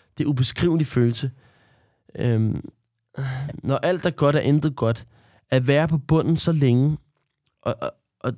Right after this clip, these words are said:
og det må man sige, jeg har været, til at få sådan en her lykke, et lykkeboost, er ubeskriveligt. Øhm, jeg vil selvfølgelig aldrig byde nogen det her, jeg har været igennem. Men den følelse, jeg har lige nu,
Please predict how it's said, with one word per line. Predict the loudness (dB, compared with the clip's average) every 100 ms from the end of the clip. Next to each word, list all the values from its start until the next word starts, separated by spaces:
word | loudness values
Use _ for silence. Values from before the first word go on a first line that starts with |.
| -6
og | -2
det | 2
må | 4
man | 2
sige, | 0 -2
jeg | 0
har | 0
været, | 2 2 2 0 -6 _ _ _ _
til | 0
at | 0
få | 2 0 0
sådan | -2 0 2 4
en | 4 6
her | 4
lykke, | 4 2 2 2 0 0 _ _ _ _
et | -4 -2
lykkeboost, | 0 0 -2 -2 0 -2 0
er | 0
ubeskriveligt. | 2 0 0 -2 0 0 -4 -8 _ _ _ _ _ _ _ 0
Øhm, | 2 4
jeg | 2
vil | 0
selvfølgelig | 0 0 0
aldrig | 2 2 2 0 0 -4 0
byde | 4 4 4
nogen | 4 4 2 0 0
det | 0
her, | 2 2 0
jeg | 0
har | 2
været | 2
igennem. | 2 0 0 -2 -6 _ _ _ _
Men | 2 2
den | 2
følelse, | 2 2 2 2
jeg | 2 4
har | 4
lige | 4 4
nu, | 4 4 0